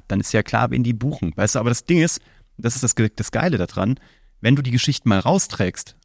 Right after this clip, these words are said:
und dann auch dafür sorgst, dass sie digital sind, also immer verfügbar, dann arbeiten sie ja einmal vierundzwanzig Stunden, sieben Tage die Woche, während du gerade wirklich in einer Coaching-Session bist und arbeitest und nicht Marketing machen kannst. Also du hast dir so eine Content-Maschine aufgebaut und,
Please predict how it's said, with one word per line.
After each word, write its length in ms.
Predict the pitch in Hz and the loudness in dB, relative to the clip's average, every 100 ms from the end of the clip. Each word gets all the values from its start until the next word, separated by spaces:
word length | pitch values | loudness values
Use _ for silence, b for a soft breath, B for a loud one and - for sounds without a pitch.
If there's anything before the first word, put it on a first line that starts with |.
| - | -4
und 140 | 113 | 0
dann 140 | 123 123 | 0 0
auch 140 | - | -4
dafür 220 | 120 117 | -2 0
sorgst, 260 | 113 117 120 | 0 0 -2
dass 100 | 104 | -2
sie 100 | 87 | -4
digital 540 | 90 90 - 147 175 | -4 -4 -2 0 2
sind, 280 | 107 90 - | 0 -2 -2
also 140 | 185 104 - | -6 -6 -2
immer 220 | 220 160 | 2 2
verfügbar, 540 | - - 98 - 85 - b b - | 0 -4 -6 -6 -10 -12 b b -8
dann 120 | 101 | -6
arbeiten 460 | - 175 143 110 | -2 0 2 0
sie 140 | 95 104 | -2 -2
ja 140 | 92 | 0
einmal 300 | 95 127 160 | 0 2 2
vierundzwanzig 500 | - 151 147 127 113 | 2 0 0 -2 -4
Stunden, 260 | - 139 135 | 0 0 0
sieben 200 | 127 123 | -2 0
Tage 220 | 120 110 | 0 0
die 100 | 101 | 2
Woche, 260 | 120 147 113 | 0 0 0
während 280 | 113 110 | 2 2
du 60 | 110 | 0
gerade 440 | - 95 87 82 | -2 -2 -2 -4
wirklich 400 | 95 120 - 98 | 0 0 0 -2
in 60 | 98 | -2
einer 80 | 90 | -2
Coaching-Session 640 | - 95 107 98 98 101 | -2 -2 -2 -2 -2 -2
bist 180 | 98 - | -4 -4
und 80 | 95 | -2
arbeitest 640 | 175 127 92 139 156 - _ _ - | 0 2 0 0 -4 -6 _ _ -14
und 180 | 107 117 | -8 0
nicht 280 | 202 - 107 | 0 2 0
Marketing 360 | 90 - 101 | 0 0 2
machen 200 | 92 101 | 2 0
kannst. 300 | 110 160 - B B B | 2 0 -2 B B B
Also 120 | 98 | -4
du 80 | 107 | 0
hast 80 | 117 | 0
dir 80 | 123 | 0
so 60 | |
eine 80 | 92 | -2
Content-Maschine 580 | - 175 117 95 - 92 | 0 0 0 -2 -2 -2
aufgebaut 460 | 90 95 101 - _ _ _ - | -2 0 0 -2 _ _ _ 0
und, 380 | 143 170 - | 2 2 -2